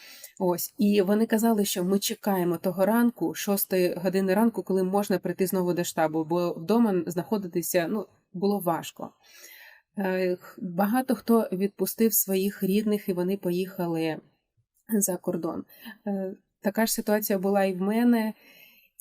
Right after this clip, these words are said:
І для мене це <clears throat> досить трагічна ситуація, коли потрібно казати неправду своїм дітям, е, своєму п'ятирічному сину, е, саджаючи його в автобус, казати: «Я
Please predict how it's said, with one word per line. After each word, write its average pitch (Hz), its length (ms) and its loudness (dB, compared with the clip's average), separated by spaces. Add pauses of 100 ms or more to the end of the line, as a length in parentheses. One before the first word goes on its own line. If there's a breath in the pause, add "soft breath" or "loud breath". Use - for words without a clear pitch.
І 208 340 4 (100)
для 190 160 2
мене 220 220 4
це 208 280 2 (320)
<clears throat> 175 300 0
досить 208 300 2
трагічна 262 460 4
ситуація, 233 560 0
коли 185 280 2
потрібно 180 640 0 (240 loud breath)
казати 185 600 2
неправду 208 600 4
своїм 170 360 2
дітям, 269 680 0
е, 180 180 -4
своєму 180 840 -2
п'ятирічному 240 760 0
сину, 247 540 2 (340 loud breath)
е, 170 180 -4
саджаючи 185 540 2
його 190 360 4
в 170 160 -4
автобус, 226 720 0 (180 soft breath)
казати: 185 320 0
«Я 226 340 2